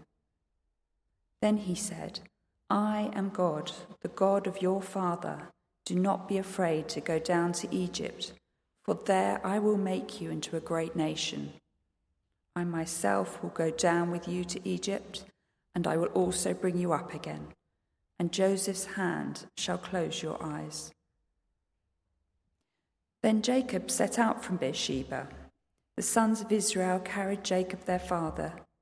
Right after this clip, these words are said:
their little ones, and their wives in the wagons that Pharaoh had sent to carry him.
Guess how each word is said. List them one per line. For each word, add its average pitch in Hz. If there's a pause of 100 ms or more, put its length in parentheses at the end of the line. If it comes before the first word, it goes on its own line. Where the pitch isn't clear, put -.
(120)
their 185
little 180
ones, 165
and 175
their 175
wives 143 (320)
in 180
the 175
wagons 180
that -
Pharaoh 175
had 170
sent 151
to -
carry 170
him. -